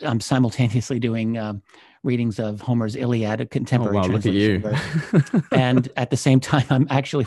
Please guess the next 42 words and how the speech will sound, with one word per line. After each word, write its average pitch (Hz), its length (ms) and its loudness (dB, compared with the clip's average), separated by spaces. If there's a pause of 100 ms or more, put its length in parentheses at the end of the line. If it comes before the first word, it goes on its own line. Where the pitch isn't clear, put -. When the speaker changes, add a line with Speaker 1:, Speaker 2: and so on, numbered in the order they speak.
Speaker 1:
reading 131 340 -4 (580)
the 131 280 4
old 131 320 2
books 127 220 -2
of 117 80 -4
the 120 100 -2
Old 120 160 -2
Testament, 123 460 -4
a 101 80 -8
Speaker 2:
Bloody 139 240 -2
hell, 107 60 4
Speaker 1:
scholarly 104 240 4
Speaker 2:
Richard. 98 60 2
Speaker 1:
translation. 104 280 -2
So - 140 -8
I'm 110 120 -6 (100)
going 117 180 -2
through 110 120 -6
Exodus. 113 400 -6 (540)
I, 147 400 0
I, 147 100 0
I 147 40 4
alternate 147 400 2
between 127 280 0
the 123 100 0
Iliad 123 420 0
and, 113 280 -4
uh, 107 380 -4
Exodus 110 400 -4
these 107 180 -8
days. - 480 -12 (340)
Speaker 2:
Yeah. 90 320 -6 (260)
Speaker 1:
And 110 180 -6
they're 110 100 -4
each, 131 280 -2
they 139 100 2
each 190 380 2
give 143 200 4
me, 123 600 2 (1300)
um, 120 440 -4
very 139 340 2
interesting 131 480 -2